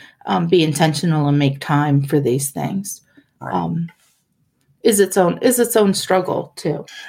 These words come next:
Speaker 2: It is. And I, you know, I struggle with it. I do think, and I, I don't, I'm not sure if this is exactly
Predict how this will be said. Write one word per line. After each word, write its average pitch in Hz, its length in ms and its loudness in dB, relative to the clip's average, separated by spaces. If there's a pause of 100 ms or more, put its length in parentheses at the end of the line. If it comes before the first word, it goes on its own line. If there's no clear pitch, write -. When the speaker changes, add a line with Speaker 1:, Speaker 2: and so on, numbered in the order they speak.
Speaker 2:
It 160 100 0
is. 123 380 2 (500)
And 131 160 0
I, 127 340 2
you 151 160 -12
know, 110 300 -8 (800)
I 127 120 0
struggle 110 460 -4
with 110 200 -8
it. 107 180 -8 (1040)
I 123 140 2
do 147 360 2
think, 120 600 -4 (1400)
and 110 100 -8
I, 113 180 0
I 120 100 2
don't, 113 200 0
I'm 123 80 0
not 120 180 2
sure 120 180 -2
if 110 100 -8
this 120 160 -2
is 110 160 -4
exactly 113 720 -4